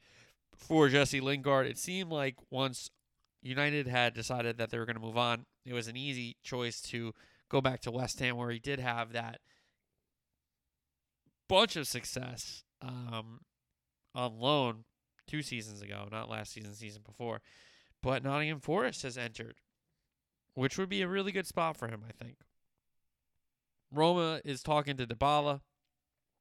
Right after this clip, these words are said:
Uh, Mourinho wants Dybala bad. I think that adds so much to that Mourinho side, so that'd be really cool. And what if Ronnie went there? That'd be sick.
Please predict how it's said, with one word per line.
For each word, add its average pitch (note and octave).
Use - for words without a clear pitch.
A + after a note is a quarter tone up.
Uh, B2+
Mourinho C3
wants B2
Dybala A#2+
bad. B2
I C#3+
think D3+
that B2
adds A#2+
so -
much A#2+
to -
that A2+
Mourinho A2
side, -
so A#2
that'd B2
be A#2+
really A2
cool. A2+
And B2
what C3+
if B2+
Ronnie C3
went B2
there? A#2+
That'd A2+
be A#2+
sick. -